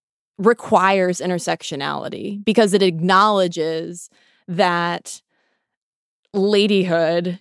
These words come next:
is a product of patriarchy that also reinforces not only sexism, but also classism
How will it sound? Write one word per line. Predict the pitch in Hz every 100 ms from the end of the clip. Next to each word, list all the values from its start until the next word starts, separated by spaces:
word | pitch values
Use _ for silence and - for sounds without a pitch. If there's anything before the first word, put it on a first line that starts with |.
| _
is | 185
a | 190
product | - 202 190 190 170 -
of | 175 -
patriarchy | 185 202 214 180 160 165 - 160 160
that | 185 -
also | 202 190 208 - 175 170 170 180 180 _ _
reinforces | 190 208 226 233 226 214 - 233 247 247 - 185 185 202
not | 196 -
only | 214 247 254 226
sexism, | - 170 170 - 139 156 147 170 196 - _ _ _ _
but | 208 214
also | 196 196 208 190
classism | 190 - 185 185 - 180 180 170 170